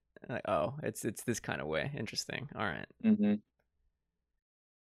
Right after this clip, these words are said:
Speaker 1: So, sixty-second review of the movie. Just some quick fire thoughts. What, is it good? Is it bad? How, how does this movie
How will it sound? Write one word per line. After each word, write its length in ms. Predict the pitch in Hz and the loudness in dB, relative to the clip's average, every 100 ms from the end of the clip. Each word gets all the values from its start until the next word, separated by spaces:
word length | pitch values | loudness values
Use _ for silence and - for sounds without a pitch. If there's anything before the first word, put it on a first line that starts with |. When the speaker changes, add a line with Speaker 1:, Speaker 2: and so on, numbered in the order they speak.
| _ - | _ 4
Speaker 1:
So, 140 | 190 | 6
sixty-second 560 | 170 240 - 208 196 165 | 8 6 6 6 6 8
review 260 | 151 127 113 | 8 8 6
of 60 | |
the 60 | 104 | 4
movie. 240 | - 139 | 0 -2
Just 200 | - 147 | 0 2
some 120 | - 151 | 4 6
quick 200 | 160 - | 4 6
fire 240 | 131 110 | 6 8
thoughts. 320 | - 95 107 143 | 6 4 4 2
What, 120 | 151 | 2
is 340 | 82 151 147 | 2 0 0
it 80 | 147 | 4
good? 240 | 165 196 196 | 6 8 8
Is 140 | 160 | 8
it 100 | 156 | 6
bad? 320 | 165 180 175 165 | 8 8 8 4
How, 360 | 156 147 156 | 2 4 6
how 140 | 139 151 | 8 6
does 120 | 139 | 6
this 240 | 120 - | 2 2
movie 300 | 113 107 107 | 2 2 2